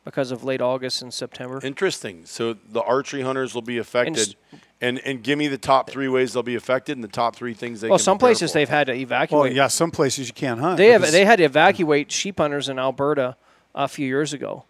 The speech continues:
Speaker 1: um, because the fire was coming, and they, a lot of guys lost a whole part of the season.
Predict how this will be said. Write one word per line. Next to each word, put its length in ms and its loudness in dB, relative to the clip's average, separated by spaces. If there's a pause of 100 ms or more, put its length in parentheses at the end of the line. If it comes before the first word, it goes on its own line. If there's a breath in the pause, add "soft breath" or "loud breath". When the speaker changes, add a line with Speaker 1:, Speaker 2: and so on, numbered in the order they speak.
(360)
Speaker 1:
um, 160 -6
because 240 -8
the 60 -8
fire 280 -6
was 140 -12
coming, 320 -14
and 100 -14
they, 100 -4
a 40 -4
lot 320 -2
of 80 -6
guys 240 -2
lost 380 -4
a 60 -6
whole 200 -6
part 260 -8
of 80 -14
the 100 -12
season. 460 -8